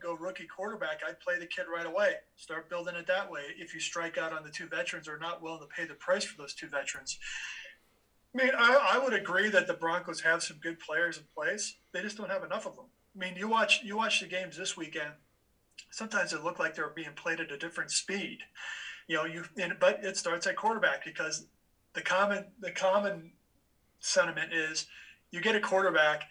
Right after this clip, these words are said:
it will elevate the game of Sutton, Patrick, Jeudy, Fant, Albert O. Combine that with Javonte Williams and maybe a Melvin Gordon sprinkled in if he resigns. Then you have the makings offense.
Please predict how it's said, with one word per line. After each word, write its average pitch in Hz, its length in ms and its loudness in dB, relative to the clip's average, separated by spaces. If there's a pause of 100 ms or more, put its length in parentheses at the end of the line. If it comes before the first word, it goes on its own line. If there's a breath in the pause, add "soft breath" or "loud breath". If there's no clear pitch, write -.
(220 soft breath)
it 165 120 -2
will 156 440 -2
elevate 175 380 2
the 165 60 -8
game 165 300 -6
of 139 100 -8
Sutton, - 340 -2 (420)
Patrick, 156 500 0 (240)
Jeudy, 160 440 0 (680)
Fant, 165 360 4 (340)
Albert 156 320 6
O. 156 320 4 (420 loud breath)
Combine 156 380 6
that 170 180 6
with 156 120 -4
Javonte 156 520 0
Williams 156 320 -4
and 160 140 -12
maybe 165 260 -4
a 160 80 -4
Melvin 156 360 -6
Gordon 151 280 -6
sprinkled 151 440 -6
in 151 120 -4
if 143 120 -8
he 170 100 -8
resigns. 151 640 -4 (360 loud breath)
Then 180 140 4
you 185 80 0
have 170 140 2
the 160 80 0
makings 160 340 -2
offense. - 360 0